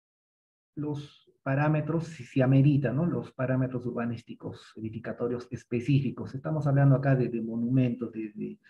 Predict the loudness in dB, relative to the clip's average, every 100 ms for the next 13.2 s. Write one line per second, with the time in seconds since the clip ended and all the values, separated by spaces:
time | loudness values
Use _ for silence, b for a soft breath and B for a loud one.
0 | b 2 6 8 6 6 2 -4 -6 -2
1 | 0 -2 -4 -6 -10 B B B B -4
2 | -2 0 2 4 4 4 4 4 2 -2
3 | -2 -6 -10 -8 -4 2 2 2 -2 -4
4 | -8 -10 -12 -12 -12 -10 -8 -10 -12 -12
5 | -8 -6 -6 -8 -6 -2 -2 -4 _ -6
6 | -4 -2 -6 -10 _ B B B B B
7 | 0 2 4 6 6 6 4 4 6 6
8 | 4 2 0 0 -2 -4 -4 0 2 2
9 | 0 -2 -4 -2 0 0 0 -4 -6 -6
10 | -4 2 4 4 2 -4 -8 -12 -10 -10
11 | -6 -2 0 -2 -8 -6 -4 -2 -4 -6
12 | -8 -6 -4 -4 -2 2 2 2 0 -2
13 | -4 -8